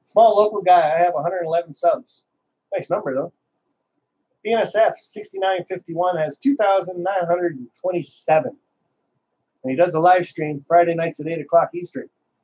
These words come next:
eight P M at night. So I don't know why people, I put up seven P M and people say, "Is that night or morning or night?" It's in the night. It certainly is.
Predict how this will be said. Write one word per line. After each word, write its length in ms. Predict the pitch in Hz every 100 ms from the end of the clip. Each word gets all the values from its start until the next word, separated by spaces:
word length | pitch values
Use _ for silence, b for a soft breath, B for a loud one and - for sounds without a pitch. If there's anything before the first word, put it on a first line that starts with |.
| _
eight 220 | 160 165 _
P 140 | 180
M 160 | 156 - _ 156
at 160 | 180
night. 280 | 190 170 - _ _ _ _ _ _ _ _ _ _ _ _ _ _
So 120 | - 180
I 40 |
don't 100 | 208
know 60 | 185
why 160 | 175
people, 400 | 175 180 165 147 _ _ _ _ -
I 60 | 185
put 160 | 220
up 120 | 208 -
seven 300 | 180 170 151
P 180 | 156
M 120 | 175 156
and 100 | 147
people 220 | 175 151
say, 140 | 151
"Is 100 | 131
that 160 | 160 139
night 240 | 156 180
or 160 | 135 117 _ _ _ _ _ - 254 _ -
morning 320 | 165 233 208
or 100 | 156
night?" 300 | 156 156 - _ _ _ _ _ _ _ _ _ _ _ _ _ _ _ _ _
It's 260 | 143 180
in 100 | 208
the 80 | 233
night. 260 | 202 135 139 _ _ _ _ _
It 160 | 135 147
certainly 320 | 170 170 165
is. 240 | 113 -